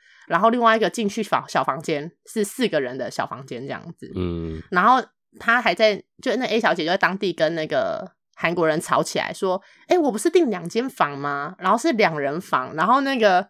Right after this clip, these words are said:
Speaker 1: 韩国人就用韩文就是跟他说：“没有，你当初就是说是这样的，我还跟你确认过这两间可不可以，你说可以。”好，那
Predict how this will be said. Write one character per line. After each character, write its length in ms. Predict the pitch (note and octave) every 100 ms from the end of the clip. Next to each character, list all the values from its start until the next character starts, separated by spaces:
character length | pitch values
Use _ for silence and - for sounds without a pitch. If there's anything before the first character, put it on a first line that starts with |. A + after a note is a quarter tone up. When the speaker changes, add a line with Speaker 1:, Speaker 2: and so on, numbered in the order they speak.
| _ -
Speaker 1:
韩 200 | F#3 G#3
国 140 | G#3+
人 120 | D4+
就 160 | C4 A3+
用 160 | A3+ G#3+
韩 220 | E3 D#3+
文 180 | D#3+ D#3+
就 80 |
是 100 | F#3+
跟 100 | F#3+
他 120 | F#3 F#3
说 160 | G#3+
：“没 180 | G#3+ E3
有， 160 | G#3 E3
你 100 | D3
当 180 | F3 G#3+
初 120 | A3
就 140 | F#3
是 100 | F#3
说 180 | F3+ D#3+
是 120 | E3+ E3
这 100 | D#3
样 160 | C#3+
的， 60 | D3+
我 40 |
还 80 | D#3
跟 120 | G#3
你 40 | F3
确 160 | - F#3
认 160 | E3+
过 200 | F#3 D3
这 140 | D3+ F#3
两 200 | A#2+ D#3
间 160 | D#3
可 100 | - C#3+
不 100 | -
可 120 | E3
以， 40 |
你 80 | A#2+
说 160 | D#3 D3
可 160 | - -
以。” 180 | - - _ _ _ _ - -
好， 220 | D#3+ E3
那 200 | C4+